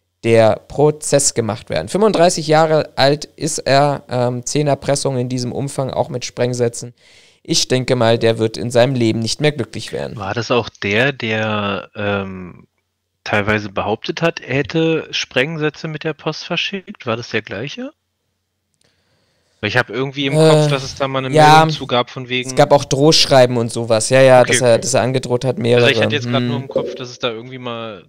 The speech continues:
Speaker 2: dass ich irgendwo mal gelesen hätte, von wegen, die D H L hat das Problem, irgendwer erzählt ihnen, äh, er hätte Sprengstoff, äh, Sp-,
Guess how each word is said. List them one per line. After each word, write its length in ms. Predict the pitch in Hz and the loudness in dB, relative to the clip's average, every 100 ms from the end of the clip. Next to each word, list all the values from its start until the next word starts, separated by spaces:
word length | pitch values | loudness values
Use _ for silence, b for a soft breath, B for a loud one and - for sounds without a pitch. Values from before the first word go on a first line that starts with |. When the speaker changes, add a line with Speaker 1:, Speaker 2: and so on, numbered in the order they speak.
| _ _ | _ _
Speaker 2:
dass 240 | 120 110 | -14 -12
ich 60 | 117 | -10
irgendwo 220 | 117 131 | -8 -8
mal 180 | 120 120 | -6 -6
gelesen 300 | 113 123 135 | -4 -6 -6
hätte, 180 | 135 127 | -10 -10
von 200 | 120 117 | -12 -8
wegen, 240 | 123 127 | -8 -8
die 120 | 120 | -10
D 180 | 113 110 | -4 -2
H 40 | 117 | -2
L 260 | 95 113 | -2 -4
hat 160 | 123 - | -4 -4
das 100 | - | -10
Problem, 520 | - 117 117 117 120 | -10 -8 -4 -4 -6
irgendwer 360 | 95 117 120 113 | -8 -6 -4 -2
erzählt 360 | 110 - 120 | -4 -4 -6
ihnen, 260 | 117 113 110 B B B B - | -6 -10 -10 B B B B -2
äh, 240 | 120 113 101 | 0 0 -2
er 40 | |
hätte 200 | 113 120 | -6 -8
Sprengstoff, 640 | - 113 127 - 139 - 127 | -8 -6 -8 -6 -8 -10 -16
äh, 60 | 120 | -14
Sp-, 160 | - | -14